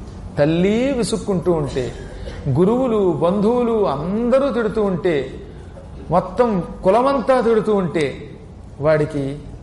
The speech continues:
పరమ బాధ కలిగిందిట. "నేనేం చెయ్యను" అని వాడు ఒక రోజున తన మనస్సులో ఆవేదన పొందాడు.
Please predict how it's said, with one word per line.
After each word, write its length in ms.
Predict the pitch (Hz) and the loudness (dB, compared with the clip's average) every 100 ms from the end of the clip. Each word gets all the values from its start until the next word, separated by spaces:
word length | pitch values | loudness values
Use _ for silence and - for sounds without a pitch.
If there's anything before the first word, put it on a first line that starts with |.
| - - | -16 -2
పరమ 260 | 131 143 180 | 0 2 4
బాధ 240 | 185 185 | 4 2
కలిగిందిట. 440 | 165 160 139 127 127 - - - - - - - - - - - - | 0 -2 -2 -6 -8 -12 -16 -16 -16 -14 -14 -14 -14 -14 -14 -14 -8
"నేనేం 360 | 160 156 151 226 | -2 0 2 2
చెయ్యను" 360 | 196 208 156 127 - - - - - - - - - - - - - - - - - | 0 0 -2 -4 -10 -12 -12 -12 -12 -12 -12 -10 -10 -10 -10 -8 -8 -8 -6 -4 0
అని 100 | 165 | 2
వాడు 220 | 175 160 | 4 4
ఒక 120 | 156 143 | 2 2
రోజున 280 | 160 202 | 2 2
తన 180 | 180 165 | 0 0
మనస్సులో 600 | 143 156 160 175 190 262 - | 0 -2 -2 0 0 0 -2
ఆవేదన 460 | 139 170 185 175 202 | 2 4 4 2 -2
పొందాడు. 420 | 165 139 131 | -2 -2 -2